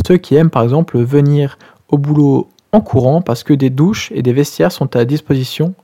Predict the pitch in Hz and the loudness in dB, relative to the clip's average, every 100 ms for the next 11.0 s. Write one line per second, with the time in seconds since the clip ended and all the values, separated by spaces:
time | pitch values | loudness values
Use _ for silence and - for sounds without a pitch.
0 | _ - - - - - - _ _ _ | _ -8 -8 -8 -12 -14 -20 _ _ _
1 | _ - - - - - 131 175 156 143 | _ -20 -20 -20 -12 -6 2 2 4 4
2 | 135 180 - 139 143 156 190 185 143 139 | 4 2 0 -2 0 2 0 0 -4 -4
3 | - 165 180 139 160 - 135 135 156 180 | -4 -4 -2 -2 -6 -6 -2 2 4 4
4 | 123 131 143 147 127 - 131 131 123 - | 2 0 2 0 -2 -4 -2 0 -2 -4
5 | 175 160 135 127 165 143 - - _ 135 | -4 2 2 2 0 -4 -10 -20 _ -4
6 | - 131 170 - 208 156 131 135 135 151 | -2 -2 -2 0 2 2 2 2 0 -2
7 | 160 139 180 139 156 190 - - 143 - | -2 2 2 2 0 -2 -6 -8 -6 -6
8 | - 202 175 160 135 151 170 175 156 - | -4 -2 0 2 0 -2 -2 0 0 0
9 | 190 202 202 147 - 135 160 202 208 - | 0 0 0 -4 -2 2 4 2 0 -12
10 | _ 143 - 131 190 - 147 170 - | _ -6 -2 0 0 0 0 0 -2